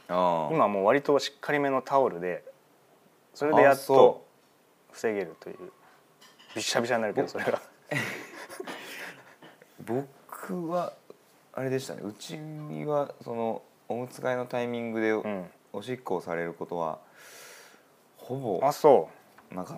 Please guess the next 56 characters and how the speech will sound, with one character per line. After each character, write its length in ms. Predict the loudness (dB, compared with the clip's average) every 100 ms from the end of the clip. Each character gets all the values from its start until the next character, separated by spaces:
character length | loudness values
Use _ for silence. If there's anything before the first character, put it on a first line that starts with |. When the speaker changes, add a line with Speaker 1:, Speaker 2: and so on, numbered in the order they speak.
| -10 -8
Speaker 1:
た 80 |
で 100 | -10
す 140 | -14 -18
ね。 180 | -18 -14
Speaker 2:
あ 40 |
あ、 40 | -10
大 40 |
人 120 | -6 -2
だ 60 | 0 -2
わ、 140 | -4
そ 120 | -12
れ 80 | -12
は。 160 | -12 -14 -20 -20 _ _ _ _ _ _ _ _ _
Speaker 1:
そ 140 | -6 -2
う、 40 |
だ 60 | 0
か 60 |
ら 60 | 0
Speaker 2:
大 20 |
人 60 | -2
の 60 | -2
対 200 | -2 -4
応 100 | -6
だ 100 | -10
わ。 100 | -14 -20 _ -16
Speaker 1:
気 260 | -10 -2
を 220 | -2 -2 -6 _ _
使 140 | -10
っ 40 | -8
て 120 | -8
る 60 | -10
か 80 |
ら 40 | -12
ね。 60 | -16 -20 _ _ _ _
Speaker 2:
ち 80 | -10
ょ 40 |
っ 20 | -6
と 100 | -6
や 120 | -6
め 120 | -8
と 80 | -10
こ 40 | -10
う。 20 |
Speaker 1:
我 80 | -10 -12 -20 -20 -20 _ _ -14 -10
々 60 |
に。 40 | -6
う 40 |
ん。 20 |
Speaker 2:
今 140 | -4 -2
は 220 | -2 -6
や 80 | -10
め 100 | -12
と 100 | -8
こ 60 |
う。 40 |
Speaker 1:
今 100 | -6